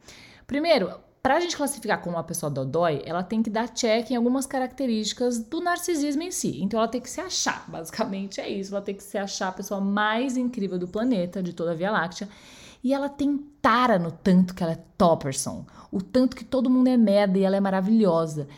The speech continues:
Isso vem acompanhado do quê? De admiração. Ela precisa de que todo mundo ache ela incrível, maravilhosa. Então, é o tipo de pessoa que é assim. Vamos supor que você tá precisando de ajuda.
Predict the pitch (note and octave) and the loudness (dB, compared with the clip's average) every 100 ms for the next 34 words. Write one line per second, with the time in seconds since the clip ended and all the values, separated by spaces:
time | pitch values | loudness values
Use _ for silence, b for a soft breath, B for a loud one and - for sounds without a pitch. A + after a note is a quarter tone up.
0 | B B A3+ A#3+ C#4+ C#4+ C#4+ C#4+ C#4+ C4+ | B B -2 0 0 0 0 0 2 2
1 | B3 D4+ - F3 F#3 G#3+ A3+ B3+ C4 C4+ | 2 -2 0 0 0 0 2 4 2 -2
2 | - - B3+ A3 F3+ F3 - F3+ E3 E3+ | -10 -4 -2 -2 -4 -10 -10 -10 -10 -12
3 | - - F#3 F#3+ F#3+ F3+ E3+ F#3 F3 F#3+ | -14 -10 -6 -2 -2 -4 -6 -8 -8 -8
4 | - - B3+ A3 F#3+ F3 E3+ G#3 G3 F#3 | -6 0 2 2 0 -2 -4 -2 -2 -4
5 | B B B3+ B3 A3 A3 A#3+ G#3 A3 G#3 | B B -2 -2 -4 -6 -10 -10 -8 -6
6 | A3+ A3+ A#3+ A#3+ C3 - - _ _ _ | -6 -4 -4 -6 -12 -12 -18 _ _ _
7 | _ _ G#3 G#3 G3 A3 A3 - G#3 G3+ | _ _ -6 -4 -4 -6 -6 -8 -8 -10
8 | - G#3+ G#3 G#3 A3 E3 C#3 - | -8 -4 -2 0 0 -2 -6 -10